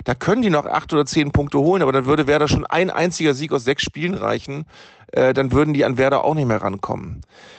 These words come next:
Äh, und so geht diese Rechnung eigentlich und diese Rechnerei eigentlich weiter. Bochum hat fünf Punkte Rückstand auf Werder. Bochum spielt noch. Ähm, die spielen noch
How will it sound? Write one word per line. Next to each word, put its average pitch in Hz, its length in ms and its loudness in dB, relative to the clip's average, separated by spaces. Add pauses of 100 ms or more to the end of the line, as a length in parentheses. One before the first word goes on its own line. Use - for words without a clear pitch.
(200)
Äh, 127 180 2
und 131 120 2
so 156 120 4
geht 165 160 -2
diese 156 200 0
Rechnung 165 300 0
eigentlich 147 300 0
und 156 60 2
diese 143 180 0
Rechnerei 147 460 0
eigentlich 131 240 0
weiter. 143 260 2
Bochum 151 380 0
hat 156 180 0
fünf - 400 -2
Punkte 120 280 -2
Rückstand 107 420 -2
auf 101 180 -4
Werder. 107 380 0 (240)
Bochum 185 640 -2
spielt 156 640 0
noch. 101 480 -4 (960)
Ähm, 147 800 2
die 139 140 0
spielen 151 360 2
noch 143 400 0